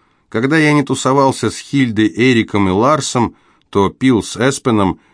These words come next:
и его приятелями, или с ребятами с радио, или зависал где-нибудь с Яном Видером.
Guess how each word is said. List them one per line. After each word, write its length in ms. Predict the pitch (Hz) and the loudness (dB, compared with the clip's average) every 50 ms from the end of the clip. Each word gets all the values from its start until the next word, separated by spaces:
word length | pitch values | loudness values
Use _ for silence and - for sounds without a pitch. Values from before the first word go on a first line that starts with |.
| _ _ | _ _
и 80 | - 98 | -2 -2
его 260 | 98 98 95 101 101 | 0 0 2 0 0
приятелями, 840 | 85 - 85 90 92 107 120 120 - - 107 98 98 92 87 85 - _ _ _ _ _ _ - | 0 -2 -2 -2 0 0 0 -2 -2 -4 -4 -2 -2 -2 -2 -4 -6 _ _ _ _ _ _ -6
или 240 | - 147 147 123 98 | -2 -2 0 0 -2
с 100 | - - | -2 -4
ребятами 460 | 98 104 98 110 104 - 92 90 87 | -4 -2 0 0 -2 -2 -2 -4 -4
с 140 | 80 - - | -4 -4 -4
радио, 540 | 104 123 131 131 120 104 107 101 98 92 | -2 -2 -2 -2 -2 0 0 2 2 0
или 360 | 87 - 90 87 82 80 82 80 | -2 -4 -4 -6 -4 -2 -4 -4
зависал 560 | 76 69 82 90 98 87 - - 135 131 104 | -4 -6 -6 -6 -6 -4 -2 -2 -2 -2 -2
где-нибудь 460 | 82 80 95 92 90 82 78 80 - | -2 -4 -4 -2 -2 -4 -4 -6 -8
с 100 | - - | -10 -10
Яном 380 | - 90 95 90 87 85 82 80 | -6 -4 -4 -2 -2 -2 -4 -4
Видером. 560 | 76 85 107 120 110 104 95 95 90 87 - | -4 -4 -2 -2 0 0 0 0 -2 -2 -4